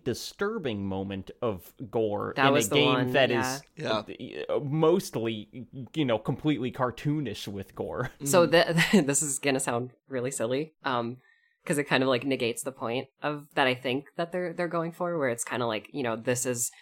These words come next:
Speaker 2: Travis's wake-up call, his realization to, like, "Oh, wow, lives are being lost here. Like, this woman didn't have to die." But I like to play the Japanese version because it's censored,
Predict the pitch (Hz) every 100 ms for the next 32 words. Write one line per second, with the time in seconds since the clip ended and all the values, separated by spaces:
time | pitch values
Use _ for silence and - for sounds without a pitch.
0 | _ - 180 120 123 127 127 123 113 117
1 | 131 - 139 131 143 131 120 123 123 117
2 | - 127 139 127 123 120 185 185 160 147
3 | 120 131 127 131 131 131 117 113 104 120
4 | - 165 - - 117 123 143 131 147 143
5 | 156 151 147 123 120 120 - 113 110 117
6 | 151 - - - _ _ 147 151 - 143
7 | 180 202 202 196 190 156 156 165 - 139
8 | 143 143 135 127 120 120 135 160 160 175
9 | 170 180 202 143 143 151 127 127 117 -
10 | 131 - 190 208